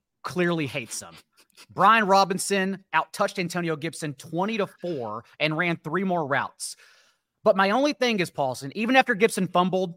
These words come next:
and remember, that's important because under Ron Rivera, just two years ago, Gibson had six fumbles. That's why they don't want to play him. I don't want to just yet, since we think we have maybe negative game scripts coming up at Denver this week,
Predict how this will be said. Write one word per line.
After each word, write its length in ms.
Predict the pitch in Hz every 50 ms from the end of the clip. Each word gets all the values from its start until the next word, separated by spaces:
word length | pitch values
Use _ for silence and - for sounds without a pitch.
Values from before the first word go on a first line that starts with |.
| _ -
and 80 | 160
remember, 320 | 160 170 208 254 240 196 156
that's 200 | 156 170 170 -
important 400 | 190 175 202 254 269 214 175 170
because 200 | 156 139 151 -
under 200 | 160 170 175 180
Ron 240 | 156 170 175 190 190
Rivera, 440 | 180 151 175 220 233 214 180 170 143 _ 147 117
just 380 | 101 107 120 214 226 220 - -
two 180 | - - 220
years 300 | 190 175 196 240 226 185
ago, 340 | 185 151 147 143 139 147 160
Gibson 280 | 147 170 180 - 180 170
had 120 | 139 127
six 300 | - - 196 - - -
fumbles. 440 | - 170 151 135 117 - 85 - - -
That's 240 | 175 214 214 -
why 180 | 185 190 196 196
they 140 | 185 180 156
don't 320 | 131 - 175 180 - - 147
want 180 | 156 147 139 -
to 40 |
play 320 | - _ - 156 165 156 135
him. 260 | 120 104 95 87 87 _ _ _ _ _ _ _ _ _ _ _ _ -
I 120 | 170 185
don't 260 | 160 135 254 269 233
want 160 | 185 233 233 -
to 80 | 226
just 220 | 170 220 - - 170
yet, 160 | 196 202 -
since 180 | - 196 160
we 80 | 156 165
think 220 | - 202 220 208
we 100 | 226 254
have 160 | 233 196 143 - _ _ _ _ -
maybe 500 | 156 165 202 247 285 285 190 214 202 180
negative 380 | 170 180 190 202 202 202 185
game 220 | 147 175 165 156 156
scripts 240 | - - 143 120 -
coming 320 | - 139 120 110 95 92
up 120 | 85 73 _ _ _ _ _ _ _ -
at 240 | 202 233 - 165
Denver 340 | 135 185 202 202 180 196 190
this 220 | 175 180 175 - 175
week, 340 | 175 180 190 185 180 -